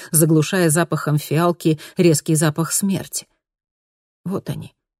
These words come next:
исчезнувшие обитатели ящиков клеток. Их убили, чтобы содрать с них шкуру. Акам задрал голову и внимательно осмотрел днище ящика.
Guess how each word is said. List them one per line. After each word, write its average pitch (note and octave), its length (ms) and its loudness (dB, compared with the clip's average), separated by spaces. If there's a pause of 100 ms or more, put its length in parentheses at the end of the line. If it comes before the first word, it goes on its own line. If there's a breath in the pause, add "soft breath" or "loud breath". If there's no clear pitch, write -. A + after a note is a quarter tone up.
(380)
исчезнувшие B2+ 800 -4
обитатели B2 520 -6
ящиков C3 600 -6
клеток. - 500 -8 (560)
Их E3+ 240 -4
убили, D#3 560 -4 (300)
чтобы D#3+ 340 0
содрать C#3 480 -2
с - 100 -4
них C3 200 -8
шкуру. - 580 -12 (1080)
Акам C#4+ 360 -2
задрал C3 400 -4
голову F3+ 500 -4 (420)
и E3+ 120 2
внимательно D3 640 0
осмотрел C#3 540 -2
днище B2+ 500 -4
ящика. D3 640 -8